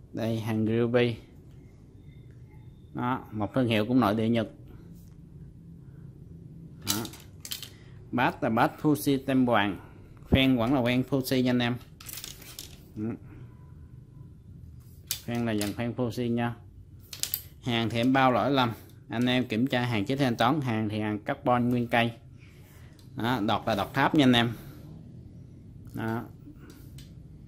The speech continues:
Hàng carbon, đọt, đọt tháp. Carbon sắn khá là đẹp nha anh em. Đó, super carbon, siêu carbon.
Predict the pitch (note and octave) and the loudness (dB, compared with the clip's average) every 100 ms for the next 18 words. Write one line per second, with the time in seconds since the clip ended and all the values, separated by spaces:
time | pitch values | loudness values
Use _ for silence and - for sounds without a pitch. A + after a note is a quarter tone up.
0 | - - - - - - - - - - | -18 -18 -20 -20 -20 -18 -18 -18 -18 -18
1 | - - - G#2 G2 C#3+ - A#2 A#2+ F#2 | -18 -12 -4 -4 -2 -2 4 6 6 2
2 | G2 - G2 - C3 D#3+ - - - - | 0 -2 -6 -4 -6 -6 -10 -20 -20 -20
3 | - - - - - - - - - - | -20 -18 -20 -20 -20 -20 -20 -20 -20 -20
4 | - - - - - - - - - B2+ | -20 -20 -20 -20 -20 -20 -20 -18 -10 -2
5 | A#2 A2+ - A#2+ D3+ - B2+ B2+ F#2+ F2+ | 0 2 0 0 0 0 0 2 2 0
6 | G#2+ A2 G#2+ G#2 - - - - - - | 0 0 0 -2 -10 -20 -20 -20 -20 -20
7 | - - - - - - - - - A#2+ | -20 -20 -20 -20 -20 -20 -20 -18 -10 -8
8 | - D3+ C#3 B2 D3 A#2+ B2+ - C3 - | -4 2 2 2 4 4 4 0 0 0
9 | - A2+ A2+ | 4 6 4